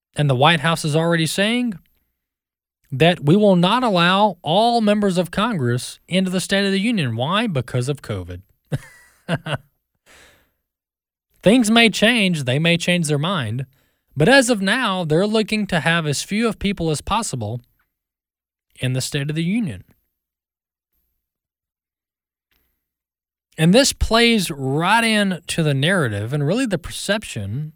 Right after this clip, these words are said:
which is built on many truths, that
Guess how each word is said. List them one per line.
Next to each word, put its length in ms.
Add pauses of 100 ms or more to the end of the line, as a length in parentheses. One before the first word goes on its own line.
which 200
is 100
built 300
on 180
many 180
truths, 540 (2250)
that 400